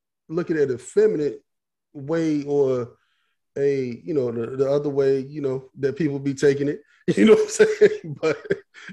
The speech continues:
you know, but it, it's, it's okay to say, "I love you." You know what I'm saying? And, and a lot of times in our community, we don't say that, you know, and, and,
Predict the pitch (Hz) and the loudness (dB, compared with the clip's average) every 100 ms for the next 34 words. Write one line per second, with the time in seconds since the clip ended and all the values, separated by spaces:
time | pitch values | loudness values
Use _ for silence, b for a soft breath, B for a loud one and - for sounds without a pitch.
0 | - 143 185 151 156 143 151 127 - _ | -6 -2 2 2 2 0 -2 -2 -4 _
1 | _ _ _ - 156 156 156 156 156 156 | _ _ _ -8 -6 -4 -4 -6 -4 -6
2 | - 160 139 - 139 117 113 135 123 98 | -2 -4 -4 -2 -2 -2 0 0 -2 -8
3 | 92 _ 120 117 110 - 117 110 101 104 | -16 _ -6 -4 -4 -6 -4 -4 -4 -6
4 | 104 107 107 98 _ _ _ _ _ _ | -6 -4 -4 -6 _ _ _ _ _ _
5 | _ _ _ - 123 151 196 - 175 160 | _ _ _ -10 -4 -2 -2 -2 -2 -2
6 | 143 147 143 123 135 151 139 117 110 - | -2 -2 -4 -4 -2 0 0 -4 -8 -14
7 | _ _ _ 110 139 131 123 - 131 123 | _ _ _ -8 -2 -2 -2 -4 -4 -4
8 | 127 - _ _ _ _ _ _ _ - | -6 -10 _ _ _ _ _ _ _ -8
9 | 135 123 110 110 110 104 110 107 104 98 | -2 0 0 -2 -4 -4 -4 -6 -8 -10